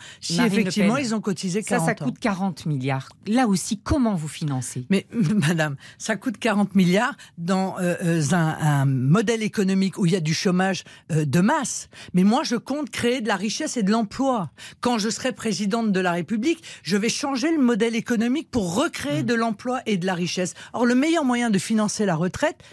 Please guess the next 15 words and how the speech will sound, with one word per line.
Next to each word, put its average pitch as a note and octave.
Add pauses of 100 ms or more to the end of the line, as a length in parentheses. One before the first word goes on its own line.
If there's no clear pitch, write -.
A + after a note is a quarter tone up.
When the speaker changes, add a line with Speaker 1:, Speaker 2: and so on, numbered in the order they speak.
Speaker 1:
c'est C#4 (280)
l'emploi. A3+ (460)
Ce A#3
sont A#3
des G3
gens C#4+
qui A#3
cotisent E4
à F#3+
la F3
retraite. E3+
C'est -
ça -
qui -
fait G3